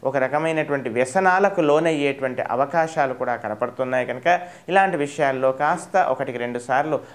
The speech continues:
ఆలోచన చేసి అనవసరమైనటువంటి పనులకు ముందుకెళ్ళకూడదని చెప్పవలసినటువంటి ముఖ్యమైనటువంటి గమనిక.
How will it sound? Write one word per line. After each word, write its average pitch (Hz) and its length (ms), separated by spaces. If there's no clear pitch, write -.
ఆలోచన 165 580
చేసి 123 460
అనవసరమైనటువంటి 151 920
పనులకు 123 340
ముందుకెళ్ళకూడదని 120 1000
చెప్పవలసినటువంటి 123 840
ముఖ్యమైనటువంటి 113 1000
గమనిక. 120 440